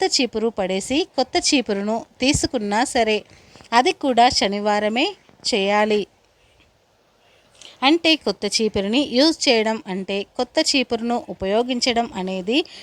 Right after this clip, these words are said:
శనివారమే ప్రారంభించాలి. శుక్లపక్షంలో చీపురును పొరపాటున కూడా కొనకూడదు. కృష్ణ పక్షంలోనే కొనాలి. శనివారం నాడు కొనడం అలవాటు చేసుకోవాలి. చీపురు శనీశ్వరుని ఆయుధం.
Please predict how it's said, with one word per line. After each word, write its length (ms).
శనివారమే 720
ప్రారంభించాలి. 1040
శుక్లపక్షంలో 960
చీపురును 760
పొరపాటున 580
కూడా 360
కొనకూడదు. 760
కృష్ణ 300
పక్షంలోనే 760
కొనాలి. 500
శనివారం 640
నాడు 240
కొనడం 440
అలవాటు 420
చేసుకోవాలి. 680
చీపురు 400
శనీశ్వరుని 800
ఆయుధం. 440